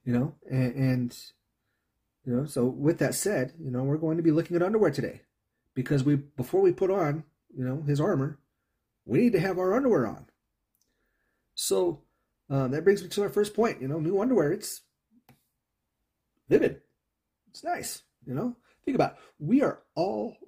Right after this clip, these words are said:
bright. We, we all are. And, and Jesus even talks about this. About, more specifically, he talks about the salt and the light.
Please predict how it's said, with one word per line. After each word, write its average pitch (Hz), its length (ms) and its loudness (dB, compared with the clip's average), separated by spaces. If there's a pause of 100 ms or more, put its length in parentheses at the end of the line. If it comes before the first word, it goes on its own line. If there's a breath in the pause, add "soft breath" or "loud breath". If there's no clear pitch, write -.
(160)
bright. - 340 -2 (880)
We, 202 120 -8 (120)
we 208 200 4
all 233 180 2
are. - 240 -6 (500 soft breath)
And, 175 100 0
and 180 200 -2
Jesus 247 460 2 (240)
even 185 180 -2
talks 190 300 -2
about 120 180 -2
this. - 220 -6
About, 135 400 -2
more 156 160 -4
specifically, 185 580 2
he 170 80 4
talks 151 260 -4
about 143 200 -2
the 139 80 -4
salt - 280 -2
and 120 80 -6
the 135 80 -4
light. 95 200 -10